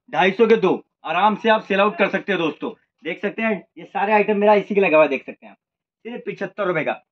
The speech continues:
ऐसे ऐसे design मिल, आपको काफी देखने को मिलेंगे दोस्तों, तो channel को बने, बने रहे दोस्तों,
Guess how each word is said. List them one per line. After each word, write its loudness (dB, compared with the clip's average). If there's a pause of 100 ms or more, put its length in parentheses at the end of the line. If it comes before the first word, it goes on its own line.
(300)
ऐसे -4
ऐसे -6
design 2
मिल, -2
आपको 0
काफी 0
देखने 2
को 2
मिलेंगे 0
दोस्तों, 0
तो -20
channel -2
को -4
बने, -2
बने 0
रहे 4
दोस्तों, 0